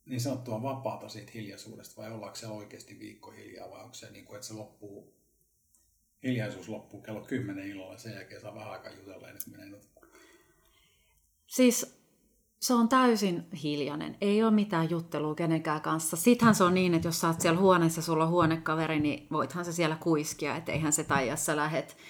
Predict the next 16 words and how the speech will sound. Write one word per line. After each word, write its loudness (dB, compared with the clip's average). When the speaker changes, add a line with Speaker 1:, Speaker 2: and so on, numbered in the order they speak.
Speaker 2:
metsään 0
ja -4
mets-, -4
toisen 6
kanssa 8
metsään 4
ja 0
puhut, -2
niin 0
toki -2
ei, -10
ei 0
sulla 0
ole 2
siellä -2
jotain -4